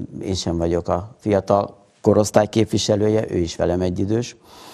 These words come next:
és azt mondja, hogy ő ismer engem, hát lá-, az olimpián, ő is ott volt, a moszkvai olimpián, és hát nagyon örül, hogy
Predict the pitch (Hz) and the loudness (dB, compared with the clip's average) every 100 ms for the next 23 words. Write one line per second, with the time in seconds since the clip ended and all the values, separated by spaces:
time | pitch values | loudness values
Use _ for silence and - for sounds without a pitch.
0 | - - - 92 78 78 76 82 - 71 | -20 -10 -4 -2 -2 -2 -2 -4 -4 -4
1 | 71 87 90 80 78 78 73 71 64 62 | -4 -4 -4 -4 -4 -6 -6 -6 -8 -8
2 | 69 64 62 67 - - - - - 71 | -6 -6 -6 -8 -10 -12 -14 -12 -16 -16
3 | - - 71 80 - 62 82 90 107 110 | -16 -14 -12 -10 -10 -6 -4 -4 0 0
4 | 117 - - _ - 80 - 73 65 64 | -2 -8 -20 _ -16 -12 -6 -4 -4 -4
5 | 64 64 62 64 - | -4 -6 -6 -10 -12